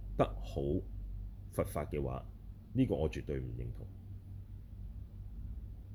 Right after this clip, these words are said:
所以古文唔好嘅我哋，啊，需-，唔需要太過，<laughs> 唔需要太過，<laughs> 太過，太過，哎呀，即係，哎，古文咁好，梗係好啦。噉啊，我古文唔好，哎呀，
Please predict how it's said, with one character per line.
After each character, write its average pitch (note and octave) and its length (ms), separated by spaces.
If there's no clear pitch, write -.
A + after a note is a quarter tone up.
所 E3+ 140
以 D#3+ 160
古 G#2+ 220
文 A#2+ 280
唔 F2 200
好 E2+ 120
嘅 G2 260
我 C#2+ 180
哋， B1 160
啊， D2+ 120
需-， - 260
唔 F#2 100
需 C#3 140
要 A#2+ 60
太 - 260
過， - 340
<laughs> - 560
唔 G2 100
需 D3+ 80
要 C#3+ 60
太 G#2 160
過， G2+ 140
<laughs> - 460
太 G#2 160
過， G2 400
太 F#2+ 120
過， F#2 100
哎 A2+ 80
呀， A#2+ 280
即 A2 80
係， A2 160
哎， G#2+ 140
古 G#2 140
文 A2 160
咁 F#2 140
好， F2+ 120
梗 F#2+ 140
係 F2 60
好 E2 160
啦。 F2 80
噉 F2 340
啊， D#2 40
我 D#2+ 120
古 F2 160
文 F2 220
唔 - 20
好， D2+ 80
哎 E2 180
呀， D#2 240